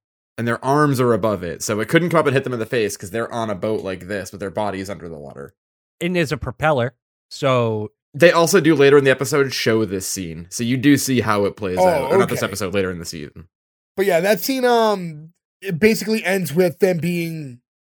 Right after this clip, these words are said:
Speaker 3: Shorzy being forcefully told that he has to go to this place, the Colson, and, uh, kind of address, uh, I thought they said address the team, but we only really have him meet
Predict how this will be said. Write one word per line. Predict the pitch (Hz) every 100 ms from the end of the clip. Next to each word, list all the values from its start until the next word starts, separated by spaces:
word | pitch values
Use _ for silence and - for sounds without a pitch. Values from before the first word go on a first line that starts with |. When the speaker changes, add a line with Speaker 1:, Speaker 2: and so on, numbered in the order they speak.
| _ -
Speaker 3:
Shorzy | 233 165 185
being | 180
forcefully | - 202 175 180
told | - 170 156
that | 151
he | 156
has | 147 -
to | 156 139 - _ 151 131
go | 180 160
to | 147
this | 139 -
place, | - 160 135
the | 156
Colson, | 151 143 123 143 131
and, | 123 -
uh, | 127 117
kind | 151 147
of |
address, | 123 139 139 - - _ _ _ _ 151
uh, | 156 139
I | 156
thought | 240 294
they | 269
said | 170
address | 143 143 -
the |
team, | 104 156 127 104
but | 90 _ 147 180
we | 175 180
only | 160 208 247 175
really | 170 160 147 -
have | 127 135 123
him | 139
meet | 127 123